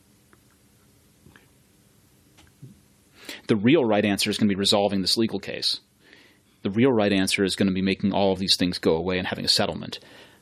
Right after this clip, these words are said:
but, um, having a judgment and a settlement. But that, that's not where we're at yet.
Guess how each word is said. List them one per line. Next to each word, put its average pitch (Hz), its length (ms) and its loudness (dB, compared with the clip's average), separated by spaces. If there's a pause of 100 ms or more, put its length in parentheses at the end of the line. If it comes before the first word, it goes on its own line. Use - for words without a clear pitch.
but, 98 600 0
um, 90 500 -2
having 95 220 -4
a 90 40 -6
judgment 95 340 -2
and 90 80 -6
a 87 40 -2
settlement. 90 400 -2 (380)
But 110 180 -2
that, 113 300 0
that's 110 520 0
not 107 300 0
where 95 120 -4
we're 87 140 -4
at - 140 -10
yet. - 200 -12